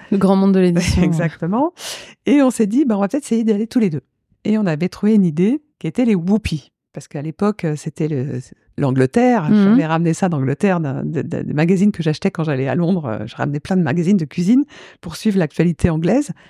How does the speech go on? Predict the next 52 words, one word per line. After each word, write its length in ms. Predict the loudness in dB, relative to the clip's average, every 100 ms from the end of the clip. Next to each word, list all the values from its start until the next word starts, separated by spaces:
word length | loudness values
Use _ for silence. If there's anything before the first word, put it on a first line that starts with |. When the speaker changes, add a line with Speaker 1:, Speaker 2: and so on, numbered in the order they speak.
| _
Speaker 2:
Et 100 | -2 2
donc, 280 | 2 2
euh, 500 | 2 2 2 0 0 0
on 120 | 0
a 80 | -2
été 160 | 0
voir 160 | 0 0
un 80 | -4
éditeur, 440 | -8 -2 2 2
on 60 | 2
a 80 |
eu 60 | 0
un 60 | 0
peu 100 | 0
de 60 |
mal. 100 | 0
Puis 100 | -2 0
finalement, 260 | 0 2
on 80 | 0
a 60 | -2
écrit 340 | -4 -2 0
un 220 | 0 -4 -6
pre-, 280 | -4 -4 -2
un 100 | 0
livre 200 | 2 2
ensemble 320 | 0 -2 -2
qui 80 | -4
s'appelait 340 | -10 -6 -4 -2
Whoopi, 800 | -2 -4 -4 -2 0 0 -2 -4 _ _
cupcakes 380 | -6 -4 -6 -4
et 20 |
macarons. 480 | -4 -6 -6 -4 -4 -8 _ -6
Ni 180 | 0 2
l'un 160 | 2
ni 120 | 2 4
l'autre 200 | 2 0
ne 100 | -4
savions 320 | 0 -2 -2
faire 180 | -4 -4
les 80 | -4
macarons. 480 | -4 -2 0 0 -2 _ _ -6
Il 100 | -4
a 60 |
fallu 200 | -2 -2
qu'on 140 | -2 0
s'y 240 | 0 2
Speaker 1:
<laughs> 0 |
Speaker 2:
mette. 300 | 2 2 -2 -14 -10 -8 0
On 100 | 0
a 80 | 0
passé 180 | 2
Speaker 1:
Oui, 0 | 2